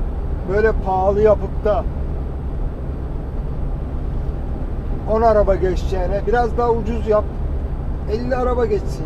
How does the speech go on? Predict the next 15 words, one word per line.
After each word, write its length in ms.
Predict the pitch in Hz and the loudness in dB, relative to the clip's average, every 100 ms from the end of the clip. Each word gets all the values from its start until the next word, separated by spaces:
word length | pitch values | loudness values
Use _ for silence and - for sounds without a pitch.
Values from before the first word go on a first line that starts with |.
| - | -2
ya. 200 | - - - - - - - - - - - - - - - - - 202 | -2 -2 -4 -4 -4 -2 -2 -2 -4 -4 -4 -4 -4 -4 -4 -4 -4 -2
Elli 160 | 220 | 0
araba 280 | 226 226 226 | 2 2 2
geçsin 380 | 226 190 - - | 0 0 -2 -2
abi 260 | 180 185 | -2 0
ya. 180 | 175 - - - - - - - - - - - - - - - - | -2 -2 -4 -4 -4 -4 -4 -4 -4 -4 -4 -4 -4 -2 -2 -2 -4
Abi 100 | - | -4
bir 120 | 226 | 0
tane 220 | 233 208 | 2 2
köprüye 440 | 202 202 - 208 202 | 0 -2 2 0 2
beş 240 | 196 - | 0 -2
yüz 140 | - | -2
lira 160 | 196 208 | 0 0
yazıyorsun. 480 | 190 - 214 - - - - - - | 0 -2 -2 -2 -2 -2 -2 -2 -2
Tamam. 300 | 196 185 | 0 0